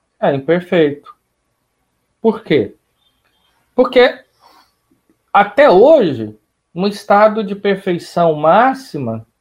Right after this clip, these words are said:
inclusive a perfeição que a gente pode vislumbrar, somente o Cristo. Quem mais o foi aqui na Terra? Né? Por mais que Buda, Krishna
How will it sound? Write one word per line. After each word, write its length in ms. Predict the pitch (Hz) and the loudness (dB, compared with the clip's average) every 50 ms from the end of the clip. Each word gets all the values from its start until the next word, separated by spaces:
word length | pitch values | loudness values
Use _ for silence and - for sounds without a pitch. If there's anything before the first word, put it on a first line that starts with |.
| _ _ _ _ _ _ _ _ _ _ _ - | _ _ _ _ _ _ _ _ _ _ _ -6
inclusive 540 | 147 160 156 - 185 165 156 165 196 196 | -6 -6 -2 0 0 2 2 0 0 2
a 80 | 196 190 | 2 0
perfeição 520 | 190 - 190 180 - 180 170 175 - 170 | 0 -2 -4 -2 -2 -4 -4 -2 -4 -2
que 100 | 165 - | 0 0
a 60 | 156 143 | 0 0
gente 260 | 156 160 156 - 160 - - _ _ _ | 0 -4 -4 -6 -10 -10 -14 _ _ _
pode 540 | - 165 180 226 254 277 269 226 185 175 156 | 2 4 6 6 4 4 2 0 -2 -4 -4
vislumbrar, 960 | 135 139 143 139 135 135 135 135 131 127 127 131 147 190 233 247 220 233 - _ _ _ _ | -4 -6 -8 -8 -6 -4 -4 -4 -2 0 2 2 4 4 2 0 -2 -6 -12 _ _ _ _
somente 520 | _ - 330 285 214 170 156 156 160 160 - | _ -6 -4 -4 -2 -4 -4 -6 -6 -8 -10
o 60 | 220 | -8
Cristo. 580 | 220 - 269 247 160 135 131 - - _ - _ _ _ _ _ _ _ _ _ _ _ _ _ _ | -6 -6 -4 -2 -2 -4 -4 -8 -14 _ -20 _ _ _ _ _ _ _ _ _ _ _ _ _ _
Quem 220 | - 285 294 277 | -2 -2 0 2
mais 320 | 226 196 185 180 180 170 165 | 2 2 2 2 2 0 -2
o 80 | 165 | -4
foi 360 | 156 - - 156 139 127 131 | -6 -6 -2 0 2 2 2
aqui 200 | 127 123 127 - | 2 -2 -2 -6
na 140 | 135 135 127 | -8 -8 -8
Terra? 440 | 123 - - 120 110 107 101 104 113 _ _ _ _ _ _ _ _ _ _ _ _ _ _ _ _ _ _ | -8 -8 -8 -8 -8 -8 -10 -14 -18 _ _ _ _ _ _ _ _ _ _ _ _ _ _ _ _ _ _
Né? 300 | 117 117 135 160 160 - _ _ _ _ _ _ _ | -6 -4 -4 -4 -4 -6 _ _ _ _ _ _ _
Por 220 | _ - 170 165 160 | _ -2 -2 0 2
mais 400 | 160 180 202 220 233 208 - - | 2 2 2 2 2 -2 -6 -10
que 140 | - 214 | -10 -10
Buda, 880 | 170 131 127 160 185 208 214 214 202 185 165 131 139 127 123 120 113 110 - | -8 -6 -4 -2 -2 0 0 0 0 -2 0 0 0 2 2 0 -2 -8 -10
Krishna 1000 | - - 170 190 202 202 196 190 175 160 - - - 139 127 127 120 117 113 | -8 -6 -4 -2 -2 -2 -2 -4 -6 -8 -10 -14 -16 -14 -12 -10 -10 -10 -12